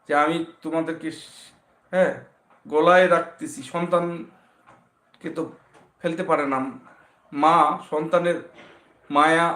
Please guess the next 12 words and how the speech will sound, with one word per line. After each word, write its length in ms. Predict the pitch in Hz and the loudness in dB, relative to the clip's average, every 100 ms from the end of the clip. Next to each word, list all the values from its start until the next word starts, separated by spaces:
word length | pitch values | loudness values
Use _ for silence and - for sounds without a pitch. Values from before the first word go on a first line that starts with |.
| - 143 | -4 -4
মমতার 380 | 156 170 175 170 | 0 2 2 2
কারণে, 260 | 160 139 127 123 _ _ _ _ _ _ _ - | 0 0 -6 -10 _ _ _ _ _ _ _ -2
হোক 160 | 185 202 | 0 4
না 60 | 247 240 | 4 4
সে 100 | 220 196 - - _ _ 175 | 4 2 0 -14 _ _ -6
অসুর, 320 | 175 - 131 - - | -4 -2 -4 -4 0
তাও 160 | 147 175 | 2 2
তো 60 | 185 | 2
মায়ের 220 | 170 175 170 | 2 2 2
সন্তান, 360 | 165 160 147 117 117 - _ - | -2 0 -2 -2 -8 -18 _ -2
তাদেরকেও 420 | 139 160 175 214 208 | 0 0 -2 -4 -4
সাথে 180 | 180 | -4